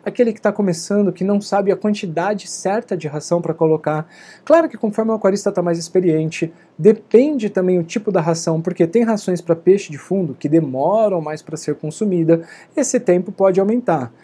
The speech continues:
Mas, via de regra, sempre presta atenção. Você vai dar um flocos, um granulado,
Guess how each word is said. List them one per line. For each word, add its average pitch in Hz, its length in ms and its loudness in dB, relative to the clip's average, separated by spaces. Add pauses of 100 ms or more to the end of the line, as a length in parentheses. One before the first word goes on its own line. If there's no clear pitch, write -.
(240)
Mas, 180 360 2
via 180 240 -2
de - 100 -2
regra, 180 460 2 (160)
sempre 285 400 -2
presta 226 340 0
atenção. 208 480 -4
Você 156 200 0
vai 226 140 2
dar 208 100 2
um 202 100 0
flocos, 160 800 0 (220)
um 165 80 -2
granulado, 151 960 0